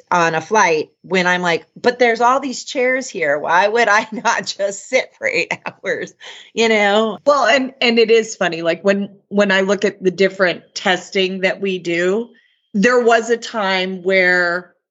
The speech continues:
Speaker 2: whether the dog was in a sit or a down probably did matter. I mean, I don't get a lot of people who are, who are like, "Hey, I want my dog to have a very strict heel position."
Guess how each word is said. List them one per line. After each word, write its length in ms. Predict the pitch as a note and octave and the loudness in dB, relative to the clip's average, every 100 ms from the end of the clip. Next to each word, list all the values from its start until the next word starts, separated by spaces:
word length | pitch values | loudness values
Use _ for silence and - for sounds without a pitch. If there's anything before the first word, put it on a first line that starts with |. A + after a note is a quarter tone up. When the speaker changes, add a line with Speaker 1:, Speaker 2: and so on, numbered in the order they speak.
| _ | _
Speaker 2:
whether 360 | G3 G#3 G3 G#3 | -2 2 2 2
the 160 | F#3 G3 | 0 0
dog 240 | F#3 F#3 | 0 0
was 180 | F3+ E3+ | -4 -4
in 120 | F3+ | -4
a 60 | F3+ | -4
sit 200 | G3+ F3 | -4 -2
or 80 | |
a 80 | F3 | -2
down 280 | E3+ E3 E3 | 0 0 0
probably 520 | - E3+ E3 D#3+ E3+ | -2 -2 -2 -4 -6
did 260 | D#3 D#3+ D#3+ | -2 -4 0
matter. 580 | F#3 G3 G3+ A#3+ C4+ C4+ - | 2 2 4 2 0 -4 -2
I 60 | |
mean, 160 | G#3+ G#3+ | 0 2
I 160 | G#3 C4 | 4 4
don't 180 | D#4+ | 2
get 140 | C#4+ C4 | -2 -6
a 60 | |
lot 200 | C4 A#3 | -4 -4
of 60 | A3 | -4
people 280 | G#3+ A3 G#3 | -8 -6 -4
who 100 | G#3 | -2
are, 300 | F#3 F#3+ F3+ - | -2 -2 -6 -10
who 80 | G#3 | -4
are 140 | G3 | 0
like, 200 | F#3 F3+ F3 | 2 0 0
"Hey, 180 | G#3 F#3 | 0 2
I 40 | |
want 200 | F#3 G3 | 2 2
my 140 | G3 | 0
dog 300 | F#3 F#3 F3+ | 2 2 0
to 100 | F3+ | 0
have 120 | F#3 E3+ | -2 0
a 40 | |
very 380 | E3 F3+ F#3 F#3+ | 0 2 2 2
strict 360 | F#3+ - F#3+ - | 0 -2 -2 0
heel 260 | G3 F3+ | 0 0
position." 640 | F3 D#3+ - - - - | 0 -6 -6 -6 -6 -8